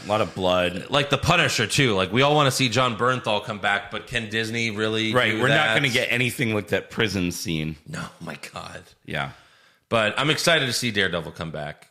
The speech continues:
Speaker 2: 'cause that was my favorite show when it was on Netflix.
Speaker 1: Yeah.
Speaker 2: That was, if you haven't watched it, go fucking check it out. It's great.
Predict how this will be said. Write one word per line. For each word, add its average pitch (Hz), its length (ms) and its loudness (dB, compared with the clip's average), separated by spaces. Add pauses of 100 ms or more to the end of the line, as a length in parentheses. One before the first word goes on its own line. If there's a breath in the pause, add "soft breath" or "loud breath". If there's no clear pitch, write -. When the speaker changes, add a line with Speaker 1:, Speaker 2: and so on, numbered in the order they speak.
Speaker 2:
'cause 80 400 -6
that 101 160 0
was 95 140 -4
my 87 120 0
favorite 87 400 -4
show 82 420 -2 (480)
when 90 160 -6
it 87 80 -6
was 85 140 -8
on 82 140 -4
Netflix. 82 680 -10 (160)
Speaker 1:
Yeah. 87 260 0 (140)
Speaker 2:
That 87 120 -4
was, 85 220 -8
if 92 180 -8
you 104 80 0
haven't 95 200 0
watched 90 360 -2
it, 78 300 -12
go 92 140 -6
fucking 80 260 -8
check 78 200 -14
it 76 80 -14
out. 62 220 -14
It's - 160 -16
great. - 320 -18